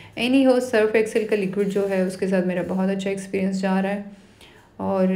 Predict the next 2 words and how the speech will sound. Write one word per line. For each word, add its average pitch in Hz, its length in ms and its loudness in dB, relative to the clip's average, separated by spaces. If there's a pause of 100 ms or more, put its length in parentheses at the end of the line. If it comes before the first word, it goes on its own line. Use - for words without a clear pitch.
(2500)
उसकी 208 340 -8
quantity 202 840 -4